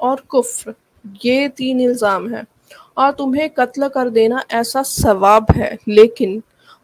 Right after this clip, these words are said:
हम तुम्हें एक मौका और देते हैं। अगर तुम अब भी खुदा और रसूल पर ईमान लाओ तो हम तुम्हें सीने से लगाए, लगाने को तैयार हैं।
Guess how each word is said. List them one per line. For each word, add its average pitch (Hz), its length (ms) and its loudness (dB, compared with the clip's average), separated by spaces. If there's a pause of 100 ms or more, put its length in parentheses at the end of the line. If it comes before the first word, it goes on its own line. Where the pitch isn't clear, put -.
(100)
हम 294 240 0
तुम्हें 311 300 -2
एक 269 420 0
मौका 233 400 -2
और 226 400 0
देते 208 300 -2
हैं। 240 300 -6 (120)
अगर 262 220 -2
तुम 285 220 -4 (120)
अब 247 100 2
भी 254 440 2 (760)
खुदा 277 280 2
और 311 340 -2
रसूल 254 320 -2
पर 285 280 -4
ईमान 214 340 2
लाओ 247 360 0 (160)
तो 262 60 0
हम 277 320 -2
तुम्हें 254 420 -4
सीने 262 520 -4
से 302 180 -2
लगाए, 240 540 -2
लगाने 226 400 0
को 302 140 -6
तैयार 214 480 -4
हैं। - 200 -14